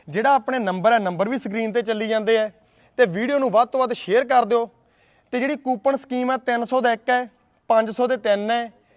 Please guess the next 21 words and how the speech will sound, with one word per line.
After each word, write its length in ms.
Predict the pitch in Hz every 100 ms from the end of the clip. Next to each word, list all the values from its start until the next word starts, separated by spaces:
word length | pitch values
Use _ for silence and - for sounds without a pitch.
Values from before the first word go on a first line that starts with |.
| _ _ -
ਤੇ 80 | 262
ਹਜ਼ਾਰ 460 | 175 185 185 190
ਰੁਪਏ 240 | 202 208 214
ਦੇ 100 | 240 170
ਅੱਠ 180 | 151 -
ਹੈ, 120 | 127 -
ਜਿਹ 140 | 156 214
'ਚ 40 |
ਮਿੰਨੀ 320 | 190 175 247
ਡਰਾ 180 | 247 233
ਦੇ 100 | 233
ਵੀ 60 | 240
ਹੋਣਗੇ 440 | 202 247 233 233 214
ਤੇ 60 | 208
ਮਿੰਨੀ 260 | 180 233
ਡਰਾ 180 | 226 220
ਦੇ 100 | 208
ਬਿਲਕੁਲ 300 | 185 220 220
ਫ੍ਰੀ 240 | - 165 220
ਦਿੱਤੇ 260 | 214 214
ਜਾਣਗੇ। 340 | 208 233 220